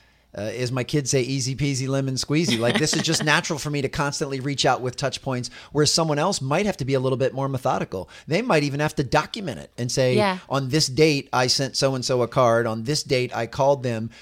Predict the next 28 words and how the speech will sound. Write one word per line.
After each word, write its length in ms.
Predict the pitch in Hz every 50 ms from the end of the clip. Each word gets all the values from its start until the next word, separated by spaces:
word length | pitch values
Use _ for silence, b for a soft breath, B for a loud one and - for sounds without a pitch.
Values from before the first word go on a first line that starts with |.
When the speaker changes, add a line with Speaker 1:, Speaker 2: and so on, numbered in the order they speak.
| B B B
Speaker 1:
because 240 | 139 - 156 135 113
it's 140 | 131 120 -
just 240 | - 151 135 -
not 200 | 135 139 135 131
as 120 | 131 123 -
free-flowing. 560 | - - 131 117 - - 139 160 156 120 104
But 100 | 101 87
this 160 | 107 123 -
goes 280 | - - 127 120 107 -
back 420 | - 127 110 113 113 - - - _ _ _ _ _
to 80 | - 180
Speaker 2:
Yeah. 80 | 170
Speaker 1:
the 60 | 170 -
training. 340 | - 110 95 92 82 - - B B B B
Speaker 2:
Well, 320 | 233 240 226 202 190 - -
and 220 | 208 196 190 156
another 260 | 151 175 156 160 190
thing 240 | 220 240 262 269 285
you 80 | 277 269
and 100 | 262 247
I 100 | 247 233
are 40 | 226
both 240 | 220 208 208 - _ _ _ _ _ _
very 160 | - 196 196 190
passionate 340 | - 190 190 - - 190
about 220 | 175 175 175 165 143
Speaker 1:
Yeah. 160 | 170 175
Speaker 2:
is 40 | 127